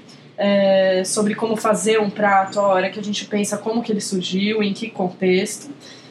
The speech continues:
Então fica aí a minha, a minha autopropaganda. Sigam, arroba não food. <laughs> No link na bio tem, é, as coisas lá pra, pra você se cadastrar e,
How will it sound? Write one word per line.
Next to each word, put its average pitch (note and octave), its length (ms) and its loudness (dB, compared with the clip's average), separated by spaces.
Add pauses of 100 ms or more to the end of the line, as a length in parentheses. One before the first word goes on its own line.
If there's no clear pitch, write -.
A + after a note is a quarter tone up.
(160)
Então G3+ 260 0
fica G#3 300 -2
aí G3 140 2
a G3 80 4
minha, F3 640 0
a F3 40 0
minha F3+ 540 0
autopropaganda. F#3+ 1200 0 (480)
Sigam, A3+ 680 0
arroba G3+ 480 4
não A3 200 2
food. A#3+ 840 -2 (120)
<laughs> - 840 0 (220)
No A3+ 140 0
link A3 340 2
na G#3 160 4
bio G3+ 380 2
tem, G3+ 640 0
é, F#3+ 840 2 (100)
as G#3 260 0
coisas G3 440 2
lá F#3+ 300 4
pra, F#3 680 0
pra G#3+ 140 0
você F#3+ 920 0 (280)
se - 200 -6
cadastrar G3 960 2
e, F3+ 260 -4